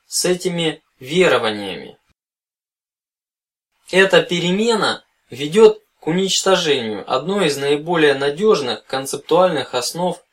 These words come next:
трезвеннического движения. К настоящему времени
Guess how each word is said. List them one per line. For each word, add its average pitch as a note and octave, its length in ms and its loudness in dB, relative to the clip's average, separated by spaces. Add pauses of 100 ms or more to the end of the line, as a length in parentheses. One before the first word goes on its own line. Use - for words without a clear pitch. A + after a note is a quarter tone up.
(260)
трезвеннического D3+ 840 -2
движения. C3 720 -6 (800)
К - 80 -8
настоящему E3 880 2
времени D3+ 680 0